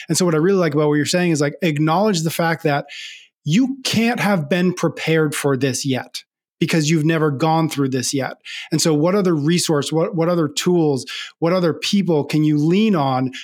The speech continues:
who have been here before? What can you take from them? What can you learn from them? What questions can you ask of them?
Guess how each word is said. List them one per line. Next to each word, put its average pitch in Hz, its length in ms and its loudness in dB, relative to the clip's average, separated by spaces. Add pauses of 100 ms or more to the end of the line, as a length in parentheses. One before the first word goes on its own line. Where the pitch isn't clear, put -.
who 185 140 2
have 190 480 -2
been 175 180 2
here 151 340 0
before? 143 640 -2 (360)
What 202 180 0
can 185 120 0
you 160 120 2
take 170 260 0
from 156 160 2
them? 143 140 0
What 151 100 -2
can 156 160 0
you 151 80 2
learn 156 280 2
from 151 160 0
them? 143 120 0
What 151 140 -4
questions 156 420 -2
can 143 140 0
you 156 100 2
ask 151 340 0
of 165 220 0
them? 151 320 -2